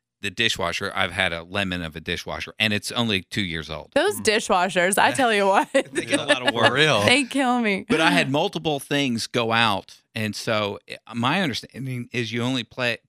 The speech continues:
Speaker 1: pay the one deductible, and then they'll fix everything that's in the house.
Speaker 2: Well, kinda, sorta, yes. Um, if it's the same trade. If we can send out one appliance contractor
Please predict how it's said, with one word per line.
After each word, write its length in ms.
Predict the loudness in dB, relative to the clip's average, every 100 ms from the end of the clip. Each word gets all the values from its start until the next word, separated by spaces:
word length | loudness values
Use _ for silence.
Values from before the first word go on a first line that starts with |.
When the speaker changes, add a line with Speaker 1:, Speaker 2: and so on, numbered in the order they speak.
| -2
Speaker 1:
pay 220 | 2 2
the 120 | 0
one 260 | -2 -2 -2
deductible, 600 | -2 0 0 -2 -2 -2 -2
and 180 | -4
then 160 | -4 -4
they'll 100 | -6
fix 320 | -2 -2 0
everything 380 | -2 0 -2 -2
that's 180 | -2 -2
in 100 | 0
the 80 | 2
house. 380 | 4 2 0 -6 -14 -6 -4 -4 -2
Speaker 2:
Well, 480 | 2 2 4 0 -4 _ -16 -14 -8
kinda, 320 | -2 0 2 2
sorta, 560 | 2 2 2 2 0 0
yes. 520 | 2 4 4 2 2 2
Um, 200 | 2 2
if 160 | 0 0
it's 300 | 2 2 2 _ _ -4
the 140 | 0
same 320 | 2 2 2 0
trade. 800 | -4 0 2 2 -2 -14 -20 _
If 140 | -8 -2
we 120 | -2
can 240 | 0 0
send 320 | 0 0 0 2
out 320 | 2 2 0
one 280 | 0 2 0
appliance 580 | 0 2 2 2 0
contractor 720 | 0 0 2 2 2 2 2